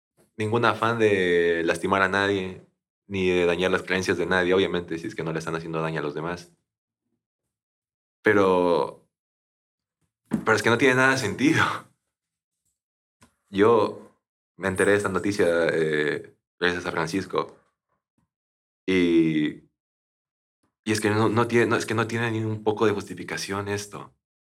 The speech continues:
Yo, yo me acuerdo de los años donde sucedió este, este drama, ¿no? De la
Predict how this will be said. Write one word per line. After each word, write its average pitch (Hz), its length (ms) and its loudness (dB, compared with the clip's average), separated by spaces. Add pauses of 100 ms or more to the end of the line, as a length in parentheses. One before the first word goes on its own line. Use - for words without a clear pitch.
(720)
Yo, 101 540 2
yo 107 120 -2
me 107 60 0
acuerdo 104 240 2
de 98 40 0
los 90 140 0
años 92 220 -2
donde 85 200 -4
sucedió 82 300 -4
este, 85 340 0
este 76 1000 -4
drama, 82 420 -2
¿no? 76 200 -6
De 76 100 -6
la 71 320 -6